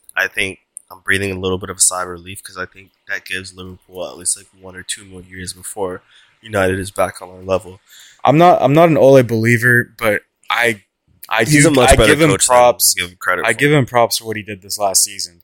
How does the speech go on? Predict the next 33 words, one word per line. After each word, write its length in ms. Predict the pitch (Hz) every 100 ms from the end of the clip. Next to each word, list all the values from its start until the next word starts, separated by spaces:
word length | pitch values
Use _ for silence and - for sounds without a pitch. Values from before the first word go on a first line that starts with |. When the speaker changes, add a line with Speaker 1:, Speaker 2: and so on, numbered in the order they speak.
| -
Speaker 2:
'cause 320 | 101 95 98
Speaker 1:
Yeah. 60 | - _ _ _ -
Speaker 2:
I 40 | 113
think 160 | 127
it's 100 | 113
pretty 240 | - 113 104
impressive 540 | 98 110 101 107 98
given 440 | 107 101 104 95 _ _
what 160 | 110 104
he 80 | 104
was 160 | 98
working 300 | 98 104 113
with. 180 | 110 -
'Cause 140 | 113
that 240 | 131 147 123
Manchester 360 | 135 143 127
United 240 | 123 123 123
team 220 | 127 120
is 360 | 110 - - _ _ _
missing 320 | 117 120 123 117
some 220 | 101 98 110
very 320 | 123 135 135
important 400 | 127 135 131 -
pieces, 500 | 123 - 147 151 -
Speaker 1:
He 100 | 170
Speaker 2:
but 60 | 220
Speaker 1:
played 140 | 160
about, 240 | 110 92
Speaker 2:
it's 80 | 87
Speaker 1:
like, 60 | 123
Speaker 2:
also 320 | 117 127 113
Speaker 1:
fifteen 260 | 117 123 113
people 500 | - 113 _ 80